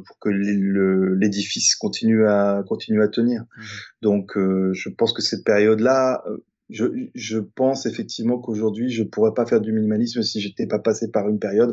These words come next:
Speaker 2: Mhm.
Speaker 1: qui m'a demandé de travailler dans le détail.
Speaker 2: D'accord.
Speaker 1: Voilà. Je, je pense que les deux sont compatibles et, euh,
Speaker 2: Et qu'est-ce qui t'a poussé, justement, à faire du minimalisme ? Qu'est-ce qui t'a donné envie, plus particulièrement ?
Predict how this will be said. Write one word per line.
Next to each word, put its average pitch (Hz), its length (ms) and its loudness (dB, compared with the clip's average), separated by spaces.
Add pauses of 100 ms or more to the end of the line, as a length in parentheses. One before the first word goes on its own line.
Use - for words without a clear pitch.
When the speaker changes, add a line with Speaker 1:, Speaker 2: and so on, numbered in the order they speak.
Speaker 2:
Mhm. 107 300 -16
Speaker 1:
qui - 120 -6
m'a 98 140 2
demandé 104 300 0
de 110 60 -4
travailler 101 340 0
dans 101 100 -2
le 98 80 -2
détail. 98 300 -4 (300)
Speaker 2:
D'accord. 110 160 -20
Speaker 1:
Voilà. - 220 -6 (520)
Je, 95 280 0
je 92 140 0
pense 101 240 0
que - 80 0
les 101 140 2
deux 117 140 2
sont 113 180 2
compatibles 120 720 0
et, 113 260 4
euh, 98 680 2 (540)
Speaker 2:
Et 139 60 -2
qu'est-ce 165 160 0
qui 151 80 -12
t'a 135 80 -2
poussé, - 380 -4
justement, 120 460 -12 (100)
à 127 40 -12
faire 117 200 -2
du 110 100 -8
minimalisme ? 117 500 -6 (680)
Qu'est-ce 139 160 -4
qui - 40 -6
t'a 143 100 6
donné 143 200 4
envie, 143 360 0
plus - 140 -14
particulièrement ? 113 580 -8